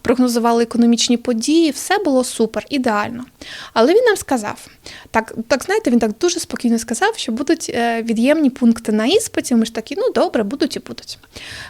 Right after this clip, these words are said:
Ми прийшли, із групи за першим разом іспит написало хіба три людини, всі інші не склали, я теж не склала, ми були в шоці. А це виглядало так, що є тестові питання, якщо ти даєш правильну відповідь, то, то отримаєш за кожну правильну відповідь один бал.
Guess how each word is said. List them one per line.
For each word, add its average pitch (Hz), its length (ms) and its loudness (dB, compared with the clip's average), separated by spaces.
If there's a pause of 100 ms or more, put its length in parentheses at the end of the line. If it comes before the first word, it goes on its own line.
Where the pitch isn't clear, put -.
Ми 330 120 4
прийшли, 302 580 2 (360)
із 233 180 2
групи 392 600 4
за 247 180 2
першим 285 420 4
разом 240 360 4
іспит 330 400 0
написало 269 460 4
хіба 233 260 2
три 262 240 2
людини, 214 440 6
всі - 200 -2
інші 285 280 2
не 220 300 6
склали, - 540 0
я 226 120 2
теж 294 300 4
не 220 80 2
склала, 214 380 -2
ми 220 80 0
були 247 220 2
в 247 40 -2
шоці. - 580 0 (500)
А 220 100 -2
це 330 160 4
виглядало 277 400 2
так, - 240 -4
що - 120 0
є 277 160 2
тестові 311 380 2
питання, 302 460 -2 (680)
якщо 226 260 0
ти 262 100 -10
даєш 240 200 4
правильну 262 460 4
відповідь, 220 380 -2
то, 220 100 -6
то - 280 -2
отримаєш 240 440 2
за 240 220 -6
кожну 269 360 2
правильну 226 300 4
відповідь 220 360 -2
один 233 260 4
бал. 220 280 0